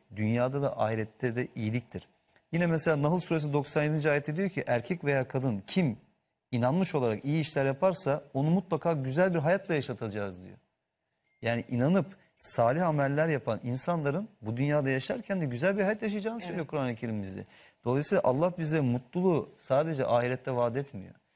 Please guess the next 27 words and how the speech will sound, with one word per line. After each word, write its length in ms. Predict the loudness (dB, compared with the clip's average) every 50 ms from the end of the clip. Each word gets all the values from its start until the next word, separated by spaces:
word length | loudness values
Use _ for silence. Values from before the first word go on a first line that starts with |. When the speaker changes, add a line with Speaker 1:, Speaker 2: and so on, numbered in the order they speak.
| _ _ _ _ -2
Speaker 1:
"Eğer 200 | 0 2 2 2 0
inanıp 340 | 0 0 2 2 2 2 0 0 0
iyi 140 | 0 2 2
işler 260 | 2 0 2 2 2
yaparsanız 640 | 2 2 2 2 2 2 2 -2 -2 -2 -4 -4 -4
bu 120 | -4 -2
dünyada 420 | 0 0 2 2 2 2 2 2 -2
da 60 | -2
mutlu 340 | -4 -6 -8 -10 -4 -2 -2
olacaksınız." 600 | 0 0 -2 -4 -6 -8 -12 -14 -14 -14 -14 -14
diyor. 160 | -14 -14 -14 -14 _ _ _ _ _ 0
Buradan 360 | 2 2 4 4 4 2 2
hareketle 560 | 0 0 0 0 0 -4 -4 -4 -2 -2 0 0
ne 40 | 2
diyebiliriz? 480 | 2 2 0 0 -2 -4 -4 -4 -6 -4
O 100 | -2 -2
zaman 220 | 0 0 0 0 0 -2
insanı 340 | -2 -2 -2 -2 -2 0
gerçek 340 | 0 0 -2 -2 -4 -4 -2
anlamda 360 | -2 -2 -2 -4 -6 -6 -8
mutlu 260 | -8 -10 -10 -4 -4 -2
edecek 240 | -2 -2 -2 -4
şey 240 | -4 -4 -4 -6 -6 -8 _ -8
inanmak 520 | -4 -2 0 0 2 2 2 0 0 -2 -10 -20 -20 _ _ _ -8
ve 60 | -8
inancına 540 | -6 -4 -4 -4 -2 -4 -4 -4 -4 -4 -4
uygun 460 | -4 -4 -4 -4 -4 -4 -4 -4 -6